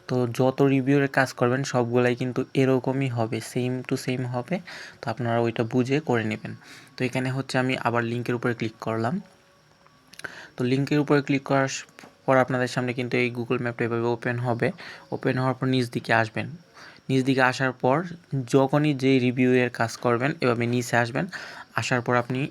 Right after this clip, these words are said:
এইখানে লক্ষ্য করবেন যে এরকম স্টার আছে। তো এখানে আপনি কী করবেন? এই ফাইভ স্টারের উপরে একটা ক্লিক করে দিবেন। তো ক্লিক করলে আপনার কিন্তু এখানে ফাইভ স্টার দেওয়া হয়ে যাবে, এখানে ওকে করে দিবেন। তো ওকে করে দেওয়ার পর এই যে আমরা যে টেক্সটটা কপি করেছিলাম, এই টেক্সটটা আমরা এখানে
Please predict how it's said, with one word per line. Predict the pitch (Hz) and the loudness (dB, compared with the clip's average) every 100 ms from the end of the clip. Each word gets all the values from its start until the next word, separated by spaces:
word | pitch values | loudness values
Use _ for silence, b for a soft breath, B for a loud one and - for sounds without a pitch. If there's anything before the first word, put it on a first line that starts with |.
| - | -6
এইখানে | - 120 120 117 | -6 -4 -2 0
লক্ষ্য | 117 113 120 | 0 0 -2
করবেন | - 117 117 | -2 -2 -2
যে | 113 117 | -4 -4
এরকম | 117 117 120 | -4 -6 -6
স্টার | 123 - - 104 107 | -6 -6 -2 0 -2
আছে। | 107 - - B B B B | -6 -10 -16 B B B B
তো | 127 | -4
এখানে | 120 123 123 | -2 -2 -2
আপনি | 123 123 | -4 -6
কী | 120 | -6
করবেন? | 127 123 151 165 | -4 -2 -4 -4
এই | 120 | -6
ফাইভ | - 113 110 | -2 -2 -2
স্টারের | - - 120 | -4 -6 -4
উপরে | 120 120 135 | -4 -2 -2
একটা | 160 156 | -2 -6
ক্লিক | - 117 - | -6 -10 -6
করে | 117 113 | -6 -4
দিবেন। | 113 107 B B B B B | -8 -10 B B B B B
তো | - | -6
ক্লিক | 127 139 | -2 -2
করলে | 135 139 | 0 0
আপনার | 135 139 131 | 0 -2 -2
কিন্তু | 131 127 | -2 -2
এখানে | 127 127 | -2 -4
ফাইভ | - 123 123 | 0 0 0
স্টার | - 127 | 0 0
দেওয়া | 120 123 | 2 2
হয়ে | 120 120 | 0 -2
যাবে, | 127 127 | 0 0
এখানে | 131 113 113 | 0 -2 -6
ওকে | 117 113 | -6 -8
করে | - 117 | -4 -4
দিবেন। | 117 120 131 170 B B B B B - | -4 -6 -6 -8 B B B B B 0
তো | 135 | 2
ওকে | 139 147 | 2 0
করে | 139 139 131 | -2 0 2
দেওয়ার | 135 | 2
পর | 131 139 - | 2 -2 0
এই | 139 | 0
যে | 135 | 4
আমরা | 135 135 135 | 2 4 2
যে | 131 131 | 2 0
টেক্সটটা | - 123 123 - 127 | 4 4 4 -2 -2
কপি | - 135 143 | 0 2 2
করেছিলাম, | 139 123 117 - 123 165 - B B B - | 2 2 0 -4 -4 -4 -10 B B B -10
এই | 123 | -6
টেক্সটটা | 123 120 - 123 | -2 -2 0 0
আমরা | 120 117 | 0 -2
এখানে | 117 | -4